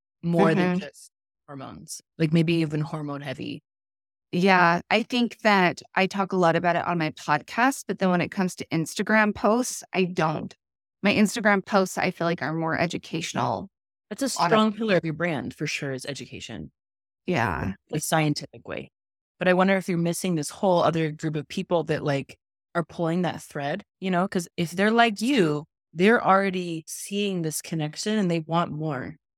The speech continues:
Speaker 1: And that's why
Speaker 2: Mm.
Speaker 1: I think you are the niche is a really powerful understanding of the work that we do, not because you're necessarily struggling with what they're struggling with. It's that you used to struggle with what they're struggling with and you know it.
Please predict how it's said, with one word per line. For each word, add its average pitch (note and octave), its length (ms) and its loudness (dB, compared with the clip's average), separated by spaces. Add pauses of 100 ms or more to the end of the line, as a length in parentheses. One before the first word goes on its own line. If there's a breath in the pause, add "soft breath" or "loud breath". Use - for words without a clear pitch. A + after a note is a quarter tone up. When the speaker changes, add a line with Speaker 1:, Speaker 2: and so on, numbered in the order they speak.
(480)
Speaker 1:
And F3+ 120 -2
that's F#3+ 160 0
why F#3 100 0
Speaker 2:
Mm. F#3 40 2
Speaker 1:
I F#3 60 -4
think - 340 -10 (240)
you F#3 260 2
are F3 120 4
the E3 120 -2
niche F3+ 280 -2
is D#3+ 140 0
a D3 80 -2
really D#3 240 2
powerful D#3 460 -2
understanding D3+ 640 -4
of C#3+ 100 -8
the D3 80 -2
work A#3+ 220 0
that F3+ 180 0
we D#3 140 -4
do, D3+ 180 -4
not E3 180 2
because G3+ 300 -2
you're E3 180 -8 (200)
necessarily F3 420 -2
struggling E3+ 380 0
with D3+ 120 -6
what D3+ 120 -8
they're D3 100 -10
struggling A3+ 340 2
with. D3+ 140 -2
It's D#3 120 -6
that E3 120 -4
you C#3+ 160 -10
used B3 180 -8
to D#3 80 -4
struggle D3 360 -8
with C#3+ 160 -12
what D3+ 120 -6
they're C#3 120 -8
struggling C#3 380 -10
with C3+ 280 -10
and D#3 160 -4
you C#3 80 -2
know D#3+ 200 2
it. - 160 0